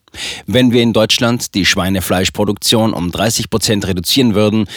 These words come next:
wäre eine Ackerfläche von einer Million Hektar frei, etwa ein Zehntel der Ackerfläche in Deutschland. Darauf könnte man fünf Millionen Tonnen Getreide anbauen, sagte sie weiter. Längerfristig würde sich so weltweit die Versorgungslage verbessern.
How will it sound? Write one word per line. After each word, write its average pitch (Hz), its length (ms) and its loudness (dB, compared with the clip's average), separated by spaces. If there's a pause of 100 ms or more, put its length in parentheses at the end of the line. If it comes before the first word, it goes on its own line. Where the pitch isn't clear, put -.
(180)
wäre 123 320 2
eine 120 240 0
Ackerfläche 82 580 -4
von 92 260 -4
einer 123 220 0
Million 101 380 0
Hektar 85 380 -4
frei, 85 320 -2 (300)
etwa 131 240 -2
ein 113 180 -2
Zehntel 107 420 0
der - 240 -4
Ackerfläche 90 500 -4
in 98 120 -2
Deutschland. 85 600 -2 (600)
Darauf 123 320 2
könnte 127 260 0
man 120 160 2
fünf 143 300 -2
Millionen 110 460 2
Tonnen 98 300 0
Getreide 110 420 0
anbauen, 62 480 -4 (140)
sagte - 340 -4
sie 82 100 -2
weiter. - 380 -6 (300)
Längerfristig 110 800 2
würde 101 220 2
sich 101 180 0
so 107 220 2
weltweit 113 520 0
die 135 60 0
Versorgungslage 87 720 -2
verbessern. - 580 -4